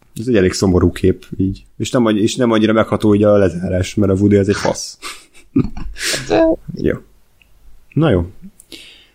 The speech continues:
Speaker 1: Úgyhogy akkor, ö, én azt mondom, hogy mindezek ellenére a Toy Story négy azért, azért egy, egy oké film, tehát nem mondanám nagyon viccesnek, ö, és az első mondjuk tényleg harminc perc az elég nyögvenyelős, meg széteső,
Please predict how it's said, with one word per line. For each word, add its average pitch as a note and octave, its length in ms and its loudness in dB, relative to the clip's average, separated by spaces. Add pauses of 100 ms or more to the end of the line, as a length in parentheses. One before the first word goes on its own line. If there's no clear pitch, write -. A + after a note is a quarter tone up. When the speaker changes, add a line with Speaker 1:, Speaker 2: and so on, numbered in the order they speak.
(200)
Speaker 1:
Úgyhogy C#3+ 360 -2
akkor, D#3 300 2
ö, D3+ 260 4
én D#3 200 -4
azt F3 180 -2
mondom, A2+ 260 2
hogy A2+ 120 4
mindezek G#2 480 2
ellenére G2 600 2
a G2 120 2
Toy A2 160 2
Story G2 260 -2
négy G2 180 2
azért, G2 420 0
azért G2 420 0
egy, G2 300 0 (220)
egy G2 180 0
oké G2 340 0
film, F#2+ 340 0
tehát G2 240 -2
nem B2 160 0
mondanám G2 420 2
nagyon F#2+ 200 2
viccesnek, C#3+ 800 -2 (260)
ö, G#2+ 500 2
és - 180 -2
az G#2+ 120 -2
első G2 400 2
mondjuk F#2+ 260 2
tényleg F#2 220 0
harminc F#2+ 400 0
perc F#2 300 -2
az G2+ 100 -2
elég F#2+ 300 2
nyögvenyelős, A2 640 2
meg - 140 -4
széteső, A#2+ 640 0